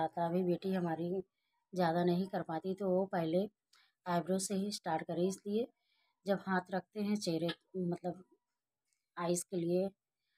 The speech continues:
आईब्रो, मतलब आई बनाने के लिए, तो दाग धब्बे ऐसे चेहरे पे आ जाते हैं। मैं कुछ बोल रही थी, मैं छिपा के दिखा रही थी कि अच्छा नहीं लग रहा है, तो बोली, "नहीं मम्मा, हटाओ।"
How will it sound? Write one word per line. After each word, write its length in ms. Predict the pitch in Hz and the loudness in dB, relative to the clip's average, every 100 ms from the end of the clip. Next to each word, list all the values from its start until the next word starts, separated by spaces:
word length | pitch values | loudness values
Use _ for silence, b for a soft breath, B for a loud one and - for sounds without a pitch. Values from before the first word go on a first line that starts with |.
| _ | _
आईब्रो, 340 | 175 156 160 170 175 - | -4 -2 0 -2 -4 -8
मतलब 340 | 175 160 165 - 175 | -4 -2 -4 -4 0
आई 120 | 170 | 0
बनाने 380 | 165 160 156 156 | 2 0 -2 -4
के 100 | 160 | -4
लिए, 280 | 156 180 208 _ _ _ _ _ _ _ _ _ _ - | -2 -2 -2 _ _ _ _ _ _ _ _ _ _ -8
तो 40 | 185 | -2
दाग 280 | 165 175 | -2 0
धब्बे 340 | 170 170 175 202 _ _ _ _ 196 | 0 2 2 0 _ _ _ _ -6
ऐसे 240 | 180 214 | -2 -4
चेहरे 280 | 208 180 180 | 2 4 4
पे 140 | 180 160 | 4 0
आ 100 | 147 | 2
जाते 320 | 151 - 160 | -2 -4 -8
हैं। 300 | 147 156 175 - _ _ _ _ _ _ _ _ _ _ _ _ _ _ 190 | -6 -4 -4 -6 _ _ _ _ _ _ _ _ _ _ _ _ _ _ -4
मैं 160 | 180 | -4
कुछ 220 | 180 214 214 | -2 -4 0
बोल 280 | 190 196 | 4 4
रही 220 | 202 185 175 | 4 2 2
थी, 280 | 185 208 220 | 0 0 2
मैं 140 | 208 208 - | 0 0 -8
छिपा 380 | - 196 180 175 | -8 -6 -4 -4
के 140 | 196 | -2
दिखा 340 | 180 180 180 170 | -2 -2 0 2
रही 140 | 180 | 2
थी 140 | 196 | -2
कि 180 | 185 185 202 | -2 -2 -2
अच्छा 260 | 185 - 202 | -4 -4 0
नहीं 140 | 202 | 2
लग 200 | 175 160 | 4 2
रहा 180 | 165 175 165 | 2 2 0
है, 260 | 170 196 | 0 -2
तो 1400 | 214 _ _ _ _ _ _ _ _ _ _ _ _ 185 | -4 _ _ _ _ _ _ _ _ _ _ _ _ -4
बोली, 200 | 165 180 | 2 4
"नहीं 140 | 180 | 4
मम्मा, 320 | 170 160 165 185 | 2 2 2 0
हटाओ।" 360 | 170 175 190 | 0 0 0